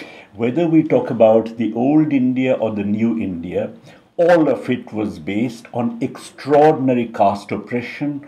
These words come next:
on extraordinary social oppression. Again, one of my colleagues in J N U,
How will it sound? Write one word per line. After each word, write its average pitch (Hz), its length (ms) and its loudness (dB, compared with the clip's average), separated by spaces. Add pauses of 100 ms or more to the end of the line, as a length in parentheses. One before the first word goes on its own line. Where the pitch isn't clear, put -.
(140)
on 123 220 -2
extraordinary 123 800 0
social 101 480 -8
oppression. 85 480 -14
Again, 127 400 0
one 110 200 2
of 117 180 -4
my 113 180 -4
colleagues 101 460 -4
in 101 160 -6
J 95 200 -6
N 98 120 -8
U, 120 280 -6